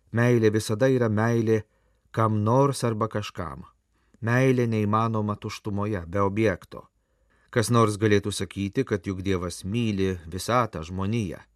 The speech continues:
Tačiau kaip tada reikėtų paaiškinti jo meilę prieš keliolika milijardų metų, kai dar nebuvo pasaulio?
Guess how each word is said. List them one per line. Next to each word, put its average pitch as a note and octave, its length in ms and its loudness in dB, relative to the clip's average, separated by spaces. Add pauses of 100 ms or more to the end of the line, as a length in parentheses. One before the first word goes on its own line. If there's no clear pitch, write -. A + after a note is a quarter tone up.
(560)
Tačiau D3 380 -2 (260)
kaip D#3 200 0
tada C3+ 240 0
reikėtų A#2+ 360 -2
paaiškinti A2 640 -2
jo G2+ 80 0
meilę A2+ 400 0
prieš G2+ 320 -2
keliolika G#2+ 520 0
milijardų G#2+ 560 0
metų, F#2+ 360 -2
kai G2+ 160 -6
dar G2+ 200 -2
nebuvo A2 440 0
pasaulio? C#2+ 680 -14